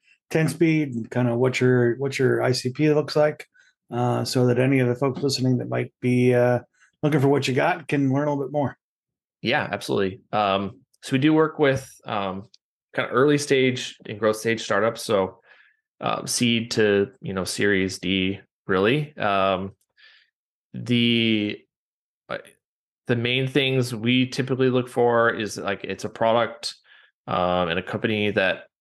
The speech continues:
Speaker 2: if, you know, fits well in terms of there's a lot of topics we can educate folks on. They, they want to, like, understand and learn and, and, um,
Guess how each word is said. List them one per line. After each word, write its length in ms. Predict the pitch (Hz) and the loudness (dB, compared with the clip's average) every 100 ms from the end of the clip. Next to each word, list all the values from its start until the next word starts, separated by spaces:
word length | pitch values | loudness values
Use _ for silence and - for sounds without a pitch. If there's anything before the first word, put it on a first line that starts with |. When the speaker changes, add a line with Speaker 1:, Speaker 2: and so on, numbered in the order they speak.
| - | -14
Speaker 2:
if, 300 | - 104 107 | -12 -12 -6
you 100 | 104 | -4
know, 100 | 87 | -4
fits 360 | - 131 131 | -2 -4 -2
well 340 | 123 113 110 107 | 0 2 2 2
in 100 | 104 | 0
terms 280 | 107 101 104 | -4 -2 0
of 380 | 92 92 - - _ _ _ _ | 0 -2 -6 -20 _ _ _ _
there's 160 | 113 101 | -4 0
a 60 | |
lot 180 | 104 101 | 2 2
of 140 | 101 - | 0 -2
topics 640 | 101 101 101 - - - | -4 -2 -4 -4 -10 -12
we 180 | 107 107 | -10 -8
can 220 | 104 92 | -6 -4
educate 400 | 117 131 127 110 | -4 -2 -2 -2
folks 280 | 120 110 - | -2 -4 -2
on. 300 | 107 107 107 | 0 0 0
They, 220 | 95 98 | 0 -2
they 180 | - 98 | -2 -2
want 320 | 98 95 87 | 0 0 0
to, 160 | 113 101 | 2 4
like, 260 | 98 92 | 4 0
understand 600 | - 107 110 - 107 107 | -4 -4 -4 -2 -2 0
and 140 | 101 98 | -2 0
learn 380 | 101 107 104 98 | 2 2 2 0
and, 220 | 92 95 _ _ _ _ _ | -2 -4 _ _ _ _ _
and, 480 | 101 98 95 95 - - | -2 0 -2 -4 -8 -6
um, 480 | 53 50 92 90 | -4 -2 -4 -8